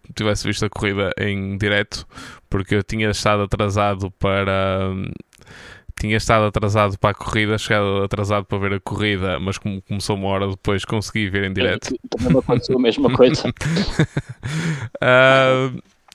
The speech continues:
Speaker 1: o, o, o, o, a-, algumas,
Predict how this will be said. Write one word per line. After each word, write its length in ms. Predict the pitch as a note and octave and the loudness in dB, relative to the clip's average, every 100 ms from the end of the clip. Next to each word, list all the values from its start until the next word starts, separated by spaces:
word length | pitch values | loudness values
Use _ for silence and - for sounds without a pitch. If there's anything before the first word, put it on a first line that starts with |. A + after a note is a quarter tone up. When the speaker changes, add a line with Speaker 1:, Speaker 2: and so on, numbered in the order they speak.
| _ - - | _ -2 0
Speaker 1:
o, 60 | |
o, 600 | C#3+ - E2+ B2 B2 B2 | 0 0 -2 -2 -2 -2
o, 300 | D3+ D3+ C#3+ - _ _ | 0 0 -2 -10 _ _
o, 240 | - - - - _ _ _ | -8 -8 -10 -20 _ _ _
a-, 260 | - C3+ - | 2 2 6
algumas, 600 | C#3+ C#3+ C#3+ C3+ C3 | 4 4 0 2 0